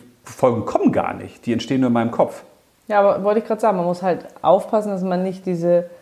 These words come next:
Speaker 2: Vorstellung von diesen ganzen Sachen hat, die passieren könnten, obwohl sie gar
Speaker 1: Genau.
Speaker 2: nicht vielleicht
Speaker 1: Dass man
Speaker 2: entstehen, was dir halt so Angst macht
Speaker 1: Weil
Speaker 2: dann.
Speaker 1: vielleicht macht man auch aus, nur, nur aus einem Problem eine Krise.
Speaker 2: Ja, vielleicht.
Speaker 1: Oder aus einer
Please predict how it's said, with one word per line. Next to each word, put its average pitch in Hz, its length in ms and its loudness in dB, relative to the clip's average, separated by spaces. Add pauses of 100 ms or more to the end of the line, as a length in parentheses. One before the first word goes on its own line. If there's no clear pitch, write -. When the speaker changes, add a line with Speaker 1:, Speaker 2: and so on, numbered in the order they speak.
(540)
Speaker 2:
Vorstellung 208 640 4
von 170 180 -2
diesen 165 220 -2
ganzen 165 380 0
Sachen 165 320 -2
hat, 160 140 -4
die 175 60 -4
passieren 165 520 -4
könnten, 185 580 0
obwohl 170 300 -2
sie 165 140 -4
gar 151 180 0
Speaker 1:
Genau. 170 220 6
Speaker 2:
nicht - 240 -8
vielleicht 165 580 -2
Speaker 1:
Dass 160 100 -2
man 139 140 6
Speaker 2:
entstehen, 180 400 0
was 175 260 -2
dir 165 180 4
halt 160 180 0
so 165 100 2
Angst 151 360 -4
macht 147 300 -10
Speaker 1:
Weil - 80 -2
Speaker 2:
dann. - 60 -6
Speaker 1:
vielleicht 135 320 2
macht 143 220 2
man 127 120 2
auch 117 80 4
aus, 120 180 -2
nur, 120 160 -2
nur 123 200 6
aus 110 160 0
einem 101 100 -6
Problem 160 460 -2
eine 104 120 -2
Krise. 95 500 -8 (880)
Speaker 2:
Ja, 185 100 -6
vielleicht. 185 560 -6
Speaker 1:
Oder 131 260 6
aus 120 140 0
einer 110 300 0